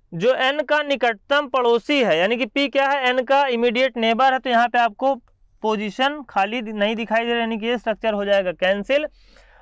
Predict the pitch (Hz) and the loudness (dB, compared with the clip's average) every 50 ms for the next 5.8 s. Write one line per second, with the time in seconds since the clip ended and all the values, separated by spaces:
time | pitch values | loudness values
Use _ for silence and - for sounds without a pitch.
0 | _ - - 214 233 240 247 269 294 - 302 285 277 262 269 269 262 - 277 262 | _ 0 0 2 2 2 2 0 0 0 0 0 2 2 2 2 2 2 2 2
1 | 262 - - 277 277 247 277 277 262 254 240 233 240 233 254 233 254 233 - 254 | 2 0 -2 -4 -6 -4 -4 -2 0 2 2 2 2 0 -2 -2 -4 -4 -2 -2
2 | 262 254 233 262 254 240 202 240 269 269 - 254 240 226 - 240 226 240 226 214 | -2 -2 0 0 0 2 2 2 0 2 2 2 2 2 0 0 -2 -2 -2 -2
3 | 226 214 208 - 240 226 226 226 226 226 214 226 202 - 240 233 220 208 190 196 | -4 -4 -4 -4 -4 0 0 0 0 -2 -4 -10 -10 -8 -6 -2 -2 0 2 2
4 | 220 220 233 233 233 233 - 233 214 - - 233 233 233 220 - - 254 247 220 | 0 0 0 -2 -4 -2 -2 -2 -2 0 0 2 2 2 0 -2 -4 -2 0 0
5 | 175 156 147 143 151 147 139 139 151 143 - - 151 147 - | 0 0 0 -2 -4 -8 -8 -10 -12 -12 -8 -8 -8 -8 -10